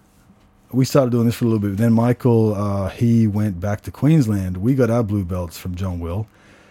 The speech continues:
And then me, Ben, and a guy called Danny sort of were left to take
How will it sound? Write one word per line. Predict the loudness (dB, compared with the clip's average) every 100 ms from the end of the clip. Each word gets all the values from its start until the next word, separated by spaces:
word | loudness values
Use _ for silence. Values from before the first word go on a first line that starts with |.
| _ -8
And | -4
then | -2 -2
me, | 0 2 4 2
Ben, | 0 -2 -2
and | -2
a |
guy | -4
called | -6 -6 -4
Danny | -2 0 0 -4 -8 _ _ _ _ _
sort | -8 -4 -4
of | -6
were | -6
left | -4 -4 -6
to | -8
take | -4 -6